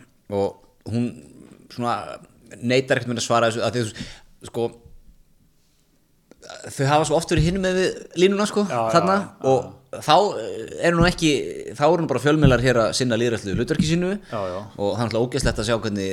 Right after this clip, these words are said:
Speaker 1: þessi, þessi og þessi, þessi flokkur hleypur undan hérna í þessu máli og eitthvað svona.
Speaker 2: Já.
Speaker 1: En svo svara þau, sko, á nákvæmlega sama hátt einhvern veginn.
Speaker 2: <laughs> Já, já.
Speaker 1: Og þá er þetta náttúrulega bara risastór tóm tunna, sko.
Speaker 2: Já, já.
Speaker 1: Og svo mætir Logi, sem hefst algjör airball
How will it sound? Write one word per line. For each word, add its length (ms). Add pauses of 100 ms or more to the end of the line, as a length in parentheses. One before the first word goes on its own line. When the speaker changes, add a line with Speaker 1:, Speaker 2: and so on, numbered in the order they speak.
(100)
Speaker 1:
þessi, 320
þessi 280
og 80
þessi, 200
þessi 220
flokkur 260
hleypur 320
undan 300 (100)
hérna 300
í 60
þessu 180
máli 340
og 160
eitthvað 220
svona. 180
Speaker 2:
Já. 280 (320)
Speaker 1:
En 180
svo 100
svara 260
þau, 200
sko, 200 (340)
á 160
nákvæmlega 360
sama 140
hátt 180
einhvern 220
veginn. 160 (140)
Speaker 2:
<laughs> 60
Já, 260
já. 140 (280)
Speaker 1:
Og 160
þá 160
er 160
þetta 80
náttúrulega 160
bara 420
risastór 480
tóm 220
tunna, 300
sko. 240 (160)
Speaker 2:
Já, 160 (100)
já. 220
Speaker 1:
Og 120
svo 80
mætir 300
Logi, 460
sem 180
hefst 160
algjör 480
airball 320